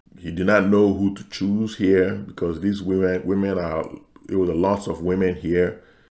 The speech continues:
This is actually a prayer of every single man. Again, when we're talking about dating scenes, this is a prayer for every single man, every single man of God in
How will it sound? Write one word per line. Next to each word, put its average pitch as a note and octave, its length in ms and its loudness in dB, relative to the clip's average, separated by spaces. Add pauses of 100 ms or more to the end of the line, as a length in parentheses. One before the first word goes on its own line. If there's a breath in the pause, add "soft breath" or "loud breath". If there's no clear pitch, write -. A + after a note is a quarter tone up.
(360 soft breath)
This G2 300 -6
is E2+ 160 -6
actually F#2 480 0
a D#2+ 60 -2
prayer F#2+ 420 2 (220)
of - 160 -10
every F#2 320 -2
single F#2+ 480 -2
man. F2+ 520 -2
Again, F2 540 -6
when F2+ 160 -6
we're F2 80 -6
talking G2 320 -2
about E2+ 340 -4
dating G2 360 -2
scenes, F#2 580 -12 (480 soft breath)
this F#2 160 -6
is F#2 140 -6
a - 60 -2
prayer F#2+ 460 2
for - 340 -12
every G#2 280 0
single G2 480 -2
man, F2+ 480 -4 (380 soft breath)
every G2+ 220 0
single G2+ 340 0
man F#2+ 200 0
of D#2+ 200 -6
God F2+ 360 0 (560)
in D#2+ 340 -8